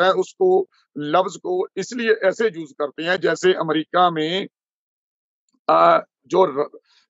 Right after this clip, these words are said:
president है, उसकी एक कोट है, "Government of the people, government by the people,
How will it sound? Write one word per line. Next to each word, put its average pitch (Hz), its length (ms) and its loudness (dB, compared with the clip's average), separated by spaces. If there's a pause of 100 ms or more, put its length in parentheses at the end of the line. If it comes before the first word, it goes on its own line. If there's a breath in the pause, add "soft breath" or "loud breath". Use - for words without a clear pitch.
president 202 440 0
है, 214 60 6
उसकी 202 280 -2
एक 202 180 -2
कोट 196 420 2
है, 170 220 -2 (600)
"Government 196 460 2 (220)
of 160 140 -2
the 190 240 2
people, - 400 -8 (640)
government 170 360 0
by 139 340 -2
the 165 240 0
people, 180 440 -6